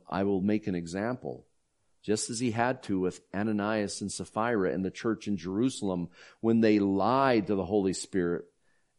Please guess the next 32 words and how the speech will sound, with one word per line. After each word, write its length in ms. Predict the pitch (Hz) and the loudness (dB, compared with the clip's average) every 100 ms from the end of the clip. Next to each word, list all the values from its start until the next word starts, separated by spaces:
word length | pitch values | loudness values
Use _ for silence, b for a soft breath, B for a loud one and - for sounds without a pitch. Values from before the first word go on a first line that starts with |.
| _ 110 | _ 0
and 140 | 110 | 2
in 120 | 113 | 4
the 80 | 104 | 2
service 460 | - 123 101 98 - | 0 0 0 -2 0
said 180 | 107 | 0
all 340 | 87 95 113 113 | 0 2 4 4
of 120 | 87 | 2
this 340 | 92 82 - | -4 -4 -6
money 580 | 98 95 104 101 82 73 b b - | -4 0 0 0 -4 -6 b b -6
that 120 | 90 | 0
they 200 | 107 104 | 4 4
had 300 | 95 87 87 | 2 -4 -2
given 260 | 110 104 101 | -2 0 -2
all 360 | - 104 107 | 0 2 2
from 200 | 98 95 | 2 -4
the 40 | 92 | -4
proceeds 560 | - 95 - 90 82 | -4 -4 -2 -4 -4
of 80 | 87 | -4
the 100 | 85 | -4
land 480 | 87 85 85 80 76 _ _ _ _ _ - | -2 -2 -2 -6 -8 _ _ _ _ _ -12
to 100 | - | -6
the 100 | 92 | -2
work 260 | 92 90 92 | -2 -2 -4
of 80 | |
the 80 | 85 | -2
Lord, 480 | 90 92 90 78 71 | 0 0 0 -2 -6
and 100 | 92 | -4
they 100 | 92 | -2
lied 540 | 87 87 90 87 80 - | -2 -2 -2 -4 -6 -8
to 80 | 90 | -6
everyone's 320 | 87 82 80 | -6 -6 -10
faces, 600 | - 80 78 78 69 - | -6 -6 -6 -8 -12 -14